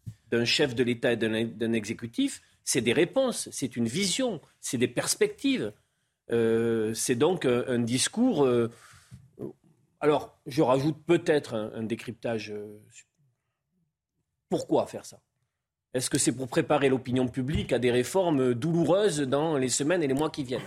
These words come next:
Des conditions d'indemnisation très, beaucoup plus dures sur l'assurance chômage, une,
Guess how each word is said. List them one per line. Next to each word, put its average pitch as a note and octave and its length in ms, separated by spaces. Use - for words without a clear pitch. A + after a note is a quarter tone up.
Des A#2+ 160
conditions B2 400
d'indemnisation A#2+ 840
très, - 260
beaucoup B2 420
plus B2+ 200
dures A#2 360
sur - 200
l'assurance A2 340
chômage, G#3 560
une, F#3+ 120